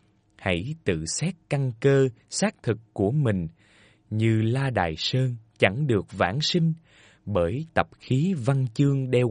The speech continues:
quá nặng. Ngày ngày dù cho nói là luôn niệm Phật, nhưng niệm niệm quy vào một túi văn chương, là bệnh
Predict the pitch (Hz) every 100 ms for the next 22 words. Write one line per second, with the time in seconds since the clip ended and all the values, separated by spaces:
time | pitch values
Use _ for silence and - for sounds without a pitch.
0 | 101 117 135 180 107 80 85 107 _ _
1 | _ - _ _ 95 95 90 85 87 85
2 | 80 73 92 92 80 - 107 110 113 175
3 | 156 98 85 82 123 165 151 107 87 92
4 | - 92 - _ _ - - - 190 185
5 | 139 95 87 101 92 85 98 113 123 180
6 | 170 107 95 82 80 85 82 - - 135
7 | 180 147 123 120 113 135 135 123 113 _
8 | _ _ _ - 107 107 101 92 101 90